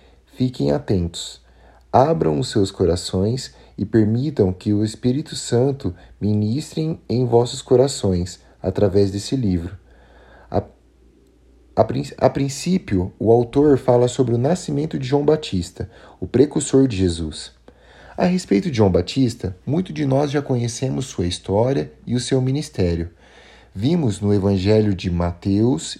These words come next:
e Marcos, aqui já estudados. O que me chamou a atenção é que a Escritura, é o que a Escritura diz a respeito de Zacarias e de Ana, que são os pais de João Batista.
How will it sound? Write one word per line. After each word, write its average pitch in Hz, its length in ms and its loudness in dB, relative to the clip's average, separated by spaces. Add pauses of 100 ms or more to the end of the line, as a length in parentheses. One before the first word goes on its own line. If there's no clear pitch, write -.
(100)
e 107 80 -2
Marcos, 101 720 0 (260)
aqui 120 360 -2
já 123 160 2
estudados. 101 760 -2 (840)
O 117 100 -2
que 113 120 -6
me 220 100 -2
chamou 110 340 0
a 107 40 4
atenção 104 640 -2 (500)
é 101 140 2
que 110 140 -4
a 113 40 2
Escritura, 113 920 -2 (380)
é 113 120 6
o 117 100 6
que 175 280 -2
a 220 60 4
Escritura 127 880 0 (300)
diz 110 360 0
a 131 60 4
respeito 113 480 0
de 98 140 -2
Zacarias 131 920 2
e 131 80 0
de 151 160 0
Ana, 92 400 2 (260)
que - 100 -10
são 101 200 -2
os 104 140 -4
pais 98 320 2
de 123 140 -2
João 117 200 -2
Batista. 90 580 -4